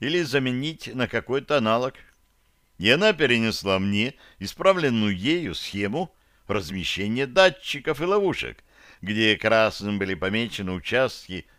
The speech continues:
вызвавшие у неё сомнения. «Понял. Сейчас перестрою схему и перешлю тебе исправленный вариант. Но ты пока можешь работать по остальным секторам,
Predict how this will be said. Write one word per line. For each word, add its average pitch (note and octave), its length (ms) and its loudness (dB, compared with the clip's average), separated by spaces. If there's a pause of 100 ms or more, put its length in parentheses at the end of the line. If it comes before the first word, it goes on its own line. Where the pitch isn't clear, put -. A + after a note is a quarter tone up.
(220)
вызвавшие C3 760 0
у A#2 120 0
неё A2+ 320 -2
сомнения. F#2+ 880 -4 (920)
«Понял. G#2+ 580 2 (460)
Сейчас A#2+ 460 0
перестрою A#2+ 580 -2
схему C3+ 420 0
и G#2+ 40 -2
перешлю F2 460 -4
тебе A#2 420 0
исправленный A2+ 640 0
вариант. F#2+ 480 0 (440)
Но A#2+ 300 2
ты C3+ 160 -4
пока C3+ 320 2
можешь C3 340 0
работать B2+ 480 0
по C3 160 4
остальным D#3+ 420 0
секторам, E2 520 -2